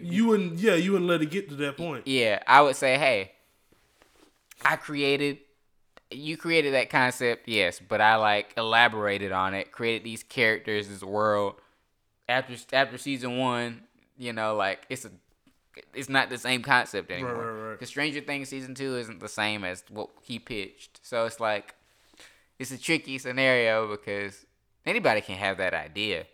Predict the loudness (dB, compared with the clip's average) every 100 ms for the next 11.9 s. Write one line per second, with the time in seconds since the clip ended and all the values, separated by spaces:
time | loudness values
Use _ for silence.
0 | _ -20 -18 -14 -10 -6 -6 -8 -14 -10
1 | -8 -8 -10 -12 -12 -16 -20 -20 -20 -20
2 | -20 -20 -20 -14 -6 -4 -4 -4 -6 -6
3 | _ _ _ -20 _ _ -20 _ _ -16
4 | -12 -10 -10 -10 -10 -8 -10 -10 -6 -4
5 | -4 -6 -6 -6 -8 -10 -12 -16 -18 -20
6 | _ -2 -2 -2 -4 -2 0 0 0 0
7 | -2 -4 -8 -14 -18 _ -8 -4 -4 -8
8 | -8 -8 -6 -10 -20 -20 -6 0 4 4
9 | 2 -4 -14 _ -4 0 4 4 6 4
10 | 4 2 4 2 0 -4 -6 -6 -8 -4
11 | 0 2 4 2 0 -2 -4 -6 -10